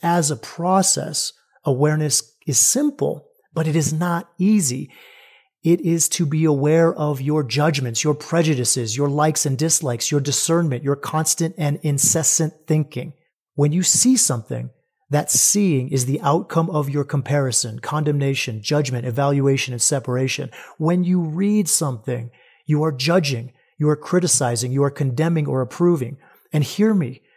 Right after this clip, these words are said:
when I say that even when you approve of something, even when you say, "I like something," you're still judging it.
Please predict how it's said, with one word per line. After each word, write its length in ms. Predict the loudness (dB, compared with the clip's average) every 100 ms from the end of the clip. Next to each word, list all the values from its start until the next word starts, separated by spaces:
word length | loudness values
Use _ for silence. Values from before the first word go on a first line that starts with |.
| _ -4
when 160 | -2
I 60 | 0
say 260 | 2 2 2
that 200 | 0 2
even 240 | 0 0
when 120 | 2
you 120 | 2
approve 440 | 2 0 0 2 2
of 100 | 0
something, 380 | -4 -6 -10 -14 -8 0
even 240 | 2 4
when 120 | 4
you 80 | 4
say, 200 | 2 2
"I 140 | 2
like 440 | 0 0 0 0 2
something," 480 | 0 -2 -6 -10 -10 _ _ _
you're 100 | -2
still 260 | 0 0 0
judging 540 | 0 0 2 0 -4
it. 200 | -6 -12